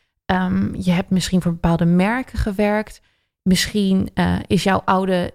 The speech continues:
identiteit en jouw oude verhaal om andere gebeurtenissen. Misschien, ik noem maar wat, heb je een eetstoornis overleefd. Of misschien heb jij een bepaalde heel grote emotionele gebeurtenis,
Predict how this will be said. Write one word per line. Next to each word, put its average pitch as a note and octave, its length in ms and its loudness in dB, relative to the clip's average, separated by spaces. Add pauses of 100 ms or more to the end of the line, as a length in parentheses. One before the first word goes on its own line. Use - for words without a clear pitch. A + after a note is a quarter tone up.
identiteit F#3 600 0
en F#3 60 0
jouw F3+ 100 0
oude F3+ 240 0
verhaal F3 600 -2
om F3+ 160 0
andere G3+ 340 2
gebeurtenissen. A3 760 -2
Misschien, F#3 380 -2
ik - 160 -10
noem E3+ 140 4
maar E3+ 140 4
wat, F3 260 -2 (380)
heb F3 220 -2
je - 100 -2
een F3 100 0
eetstoornis A3 680 0
overleefd. G3 800 0 (320)
Of F3+ 260 -2
misschien F#3 500 2
heb F#3 160 2
jij F3+ 380 0
een F3+ 100 0
bepaalde F3 580 0
heel F3 320 -2
grote F#3+ 380 -2
emotionele F3+ 480 2
gebeurtenis, A3+ 880 0